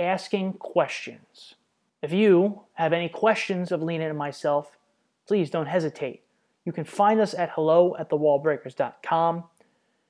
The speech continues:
You can go to the wallbreakers dot com for any of the latest articles or information about us. I'm still somebody who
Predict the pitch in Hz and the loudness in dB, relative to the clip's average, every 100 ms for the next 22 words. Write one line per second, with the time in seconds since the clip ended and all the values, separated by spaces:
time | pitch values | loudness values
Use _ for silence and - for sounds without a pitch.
0 | - 185 175 175 196 220 214 180 156 175 | -4 -2 2 6 8 6 6 2 6 10
1 | 185 156 180 180 151 165 139 - - 165 | 8 8 2 2 0 2 0 -2 -2 0
2 | 170 156 165 156 - 180 185 190 170 160 | 0 -2 -4 -4 -4 -6 -2 0 0 0
3 | 160 151 - 165 160 165 160 151 165 - | 0 -4 -4 -2 -2 -2 -2 -4 -8 -10
4 | 151 156 - - 143 147 165 180 190 190 | -6 -6 -6 -10 -6 -2 0 0 -2 -2
5 | - _ _ _ _ _ _ _ - 208 | -18 _ _ _ _ _ _ _ 0 4
6 | 247 - - 220 220 190 185 175 170 160 | 4 4 4 4 4 4 4 4 2 0